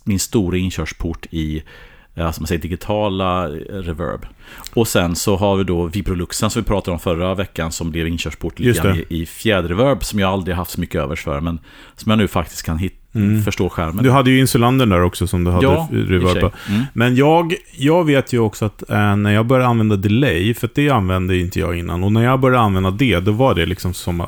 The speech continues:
Speaker 2: för att simulera reverb lite
Speaker 1: Mm,
Speaker 2: grann.
Speaker 1: mm.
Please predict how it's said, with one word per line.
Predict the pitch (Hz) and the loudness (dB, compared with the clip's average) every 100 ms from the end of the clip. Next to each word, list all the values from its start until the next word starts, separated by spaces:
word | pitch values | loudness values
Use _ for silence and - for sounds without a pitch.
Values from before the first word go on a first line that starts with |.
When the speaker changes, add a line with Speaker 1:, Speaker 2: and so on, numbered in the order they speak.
| - | -6
Speaker 2:
för | - 90 | -4 -2
att | 87 - - - - - - | -4 -10 -20 -20 -20 -20 -18
simulera | - - 113 110 110 110 143 165 135 87 90 - - - - _ _ _ _ _ - | -8 -2 0 2 4 4 2 0 0 -2 -4 -10 -20 -20 -20 _ _ _ _ _ 0
reverb | 104 90 85 82 78 87 | 2 2 0 -2 -4 -6
lite | 90 | -2
Speaker 1:
Mm, | 107 | 2
Speaker 2:
grann. | 123 107 - | 2 -2 -6
Speaker 1:
mm. | 98 | -4